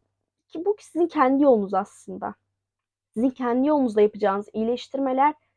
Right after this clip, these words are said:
buradaki ilişkinin de gidişatını belirleyecek. O yüzden zaten güneş kartı sizin kısmınıza geldi. Sizin enerjinizin yüksek olması gerekiyor. Çünkü karşı tarafın enerjisi zaten yüksek,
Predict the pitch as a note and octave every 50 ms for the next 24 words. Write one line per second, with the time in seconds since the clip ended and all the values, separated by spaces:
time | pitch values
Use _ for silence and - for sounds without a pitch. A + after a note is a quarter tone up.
0 | _ _ _ C#4 D#4 D#4 B3 C#4 - - - - A3+ A3+ - - - C#4 C#4 C4
1 | B3+ G#3 G3+ G3 G#3+ - - G#3+ G#3 G#3 - A3 G#3+ F#3+ F3+ F3+ F3+ F3+ F3 -
2 | F#3 - E3+ F3+ F3+ _ _ _ _ _ _ _ _ _ _ _ _ _ _ _
3 | _ _ _ - B3+ B3+ A3+ A3 G#3 G#3+ G#3 G#3 G#3 G#3 G#3+ G#3 G#3 G#3 G#3 A3
4 | A3 - - - G#3 G3+ G3+ - _ - G#3 A3+ - _ _ _ _ _ _ _
5 | - G3+ A3 A#3+ A#3 - - - A3 G3+ G3+ G3 G3 F#3+ G3 G3+ G3 F3+ F3+ F#3+
6 | A3 - - - - A#3 B3 B3 A3+ G#3+ G#3+ G#3+ G3+ G3+ G3+ - G3 G3 G3+ G#3
7 | G3+ G3 G3 - - G#3+ G#3+ - G3 G3 G3 G#3 - _ - G3 G#3 - - B3+
8 | C4 - - C4 B3+ - - B3+ B3 B3+ - - - C4+ - C4 - - A#3 A3
9 | A3+ B3 B3 - A#3+ G#3+ G#3+ G#3 G3+ G#3 - F#3+ - G#3 G#3+ - - -